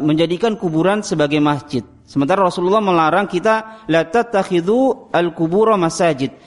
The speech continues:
Janganlah kalian jadikan kuburan sebagai masjid. Lalu bagaimana sih bentuk menjadikan kuburan sebagai masjid? Dijelaskan oleh Syekh Shalih Al Fauzan, ada dua bentuk seseorang itu menjadikan kuburan sebagai masjid.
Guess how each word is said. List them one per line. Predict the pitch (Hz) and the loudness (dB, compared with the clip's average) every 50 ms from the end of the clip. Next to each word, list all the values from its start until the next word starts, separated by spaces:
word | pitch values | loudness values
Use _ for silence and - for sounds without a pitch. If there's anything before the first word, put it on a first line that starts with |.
| - - _ | -20 -20 _
Janganlah | - 147 165 170 190 214 233 233 214 - | -2 0 0 0 2 0 2 2 0 0
kalian | 226 196 185 180 208 226 233 226 208 180 | 0 0 0 0 2 0 0 2 2 2
jadikan | 151 175 170 175 226 208 214 202 190 | 2 0 0 0 -2 -2 -2 -2 -2
kuburan | 196 196 180 180 202 226 226 220 | -2 -4 -2 0 0 0 0 -2
sebagai | - 190 160 156 151 160 151 | -2 -2 0 0 2 2 2
masjid. | 151 147 147 - - 123 - - - _ _ _ _ _ _ _ _ _ _ _ | 2 0 0 -2 -6 -8 -8 -10 -16 _ _ _ _ _ _ _ _ _ _ _
Lalu | 254 254 269 233 | 0 0 2 2
bagaimana | 226 208 202 208 226 269 285 311 302 | 2 0 2 2 2 2 2 2 2
sih | - 277 240 | 2 0 0
bentuk | 202 214 214 202 285 262 214 | 0 0 0 0 -2 -2 0
menjadikan | 208 202 190 214 214 247 226 233 202 | 0 0 2 2 0 2 0 0 -2
kuburan | 196 - 190 185 202 214 214 196 | 0 -2 -2 0 0 0 0 0
sebagai | - 196 180 175 165 160 165 | -2 -2 0 0 0 2 2
masjid? | 151 143 127 120 - - 147 170 - - - - _ _ _ _ _ _ - | 2 0 0 -2 -4 -2 -2 -2 -2 -6 -12 -20 _ _ _ _ _ _ -4
Dijelaskan | 165 170 190 233 269 247 254 233 | -2 0 2 2 0 0 0 0
oleh | 170 185 185 202 196 | 0 2 2 2 0
Syekh | 190 - 214 | 0 0 -2
Shalih | 202 - 226 214 185 175 | 0 2 2 2 2 2
Al | 170 156 | 0 0
Fauzan, | - 180 156 135 117 127 139 147 165 160 | 0 0 0 0 2 0 0 0 0 0
ada | 165 180 185 185 | 0 0 0 0
dua | 175 190 196 185 | 2 2 2 2
bentuk | 165 180 175 - - 220 247 233 - - - - - _ _ _ | 0 -2 -4 0 0 0 0 0 -6 -14 -20 -20 -20 _ _ _
seseorang | - 170 170 - 175 180 180 180 180 190 | -2 -2 -2 2 2 2 2 2 0 -2
itu | 185 - | -2 0
menjadikan | 233 214 180 156 156 165 165 196 165 208 208 190 | 0 2 2 2 2 0 -2 0 -2 -2 -2 0
kuburan | - 175 156 156 165 185 185 175 | -2 -2 -2 0 2 2 0 0
sebagai | - 170 147 147 139 151 147 143 | 0 0 0 0 0 0 0 0
masjid. | 143 139 135 - - 127 107 | 0 0 -2 -4 -8 -8 -10